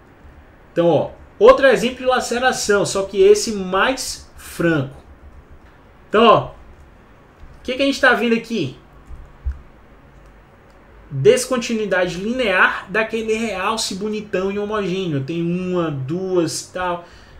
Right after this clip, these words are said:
Ó, tá vendo, ó? Olha como é linear, alongado da periferia para o interior.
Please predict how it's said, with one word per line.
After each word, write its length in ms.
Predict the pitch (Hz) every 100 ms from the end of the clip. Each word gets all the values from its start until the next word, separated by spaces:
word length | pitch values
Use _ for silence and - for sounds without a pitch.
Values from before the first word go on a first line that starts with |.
| -
Ó, 260 | - 156 - - - - - - -
tá 120 | 135
vendo, 260 | 170 208
ó? 180 | 175 139 208
Olha 200 | 226 226
como 220 | 226 214
é 80 | 208
linear, 640 | 208 208 180 156 151 151
alongado 1080 | 170 190 202 202 165 139 151 175 180 143 131 143
da 280 | 139 196
periferia 680 | 226 226 214 190 170 190 233
para 240 | 226 208 208
o 60 |
interior. 600 | 196 220 202 180 151 131